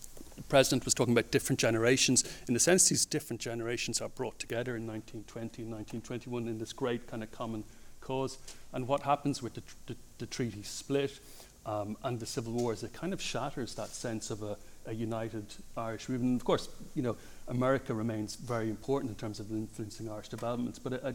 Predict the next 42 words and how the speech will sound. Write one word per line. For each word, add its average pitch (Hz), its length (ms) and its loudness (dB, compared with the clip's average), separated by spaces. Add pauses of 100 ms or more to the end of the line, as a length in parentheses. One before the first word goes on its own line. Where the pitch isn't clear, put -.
(140)
I 143 60 2
do 151 120 4
think 139 180 2
that, 139 160 0 (320)
that, - 220 -2 (120)
that - 180 0
phenomena 131 500 2
of 113 220 -4
a 120 40 -4
sort 117 180 -4
of 113 100 -2 (100)
an 110 140 -4
Irish 110 340 -4
community 110 420 -4
working 107 420 -6 (540)
together 120 420 0
was, 107 300 -6
was 117 120 -8
disrupted - 540 -6
in, 104 240 -4
in, 107 200 -6
in 113 220 -6
grievous 113 380 -2
ways. 123 260 0
And 123 80 -6
I 120 60 -6
think 165 160 0
one 165 80 4
of 165 40 2
the 151 140 2 (480)
interesting 139 640 0 (800)
themes 135 440 2
also 135 340 0
in 113 80 -2
terms 117 260 -4
of 117 60 -6
looking 120 320 -2
at 113 160 -4
Commonwealth 123 640 -2
countries 117 520 -8 (100)
like, 107 280 -10
um, 98 220 -8